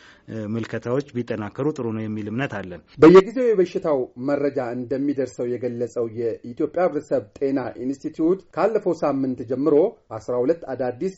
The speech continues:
Speaker 2: ያልተረጋገጡ መረጃዎች ለኢንስቲትዩቱ የድንገተኛ ሕብረተሰብ ጤና አደጋዎች ምላሽ ማስተባበሪያ ማዕከል እንደደረሱ ገልጿል። ሁሉም ጥቆማዎች ላይ ማጣራት ተደርጎ የበሽታውን ምልክት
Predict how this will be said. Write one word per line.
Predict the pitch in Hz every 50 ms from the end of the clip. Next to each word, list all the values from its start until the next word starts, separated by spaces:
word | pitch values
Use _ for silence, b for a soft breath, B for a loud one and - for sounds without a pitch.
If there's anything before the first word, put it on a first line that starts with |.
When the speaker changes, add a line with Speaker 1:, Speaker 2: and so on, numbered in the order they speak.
| _ _ -
Speaker 2:
ያልተረጋገጡ | 135 139 165 170 - 185 180 160 131 135 127 117 107 101 - 143 - - 131 117 113 107
መረጃዎች | 113 123 127 127 139 131 170 180 196 208 208 - - _ - 135
ለኢንስቲትዩቱ | 143 156 170 185 196 196 190 - 208 208 - 226 - - 233 240 - - _ _ _ 135
የድንገተኛ | 143 156 185 240 226 185 165 - 160 139 139 139 127
ሕብረተሰብ | 135 123 135 131 113 - - 139 120 - -
ጤና | - 151 147 139 135 123 110 101 - _ _ 135
አደጋዎች | 139 160 196 160 156 143 135 127 - - 131 127
ምላሽ | 135 165 202 202 170 143 131 -
ማስተባበሪያ | 139 139 127 - - 139 127 127 123 123 120 123 120 123
ማዕከል | 127 - 143 139 - 170 180 185 185 - _ _ -
እንደደረሱ | 110 110 107 131 131 131 143 143 135 139 147 143 - 202 160
ገልጿል። | 160 143 127 - - 117 104 95 - _ _ _
ሁሉም | - 123 110 120 135 147 151 147
ጥቆማዎች | - 135 - - - 147 131 120 117 113 113 -
ላይ | 135 156 175 202
ማጣራት | 190 180 175 175 175 - 139 123 117 110 107 -
ተደርጎ | 131 123 123 135 139 131 175 190 214 214 - _ _ 107
የበሽታውን | 110 107 110 104 - - 123 - 143 131 143 165 190 202 208 - _ _ _ 135
ምልክት | 135 170 190 170 143 - - 120 -